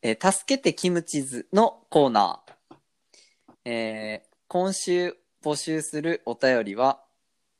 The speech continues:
結婚している方への質問。結婚に、あ、あ、結婚相手に求めること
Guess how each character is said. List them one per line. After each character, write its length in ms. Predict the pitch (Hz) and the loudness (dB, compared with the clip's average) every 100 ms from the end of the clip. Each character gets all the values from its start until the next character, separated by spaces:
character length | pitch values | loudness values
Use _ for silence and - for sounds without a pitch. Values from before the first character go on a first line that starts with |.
| _ _ _ _ _ _ _ _ _ _ _ _ _ _ | _ _ _ _ _ _ _ _ _ _ _ _ _ _
結 220 | - 170 _ - | -4 -4 _ 0
婚 280 | 254 254 | 2 2
し 120 | 220 - | 0 0
て 220 | 233 226 | 2 4
い 60 | |
る 180 | 214 214 | 4 2
方 360 | - 185 190 165 | 2 0 6 6
へ 220 | 98 - _ _ _ _ _ - | 6 -2 _ _ _ _ _ -6
の 120 | 208 | -4
質 240 | - - | -4 -8
問。 240 | 110 98 85 _ _ _ _ _ _ _ _ _ _ _ | -8 -8 -10 _ _ _ _ _ _ _ _ _ _ _
結 220 | - 160 _ _ _ | -12 -12 _ _ _
婚 340 | 220 226 214 | -4 -2 -4
に、 300 | 220 247 - _ _ _ _ _ _ _ _ _ _ _ | -4 -4 -8 _ _ _ _ _ _ _ _ _ _ _
あ、 180 | 180 196 | -2 -2
あ、 80 | 139 | -2
結 240 | - 180 - _ | -6 -8 -8 _
婚 260 | 254 254 - | -4 -4 -4
相 220 | 226 247 | -4 -4
手 200 | - 131 | -6 -10
に 300 | 113 127 127 _ _ _ - | -8 -8 -10 _ _ _ -8
求 400 | 131 127 165 165 | -8 -2 0 2
め 180 | 175 | 2
る 360 | 151 127 123 _ _ | 2 2 0 _ _
こ 160 | - 117 | -8 -8
と 320 | - 101 - | -2 -4 -4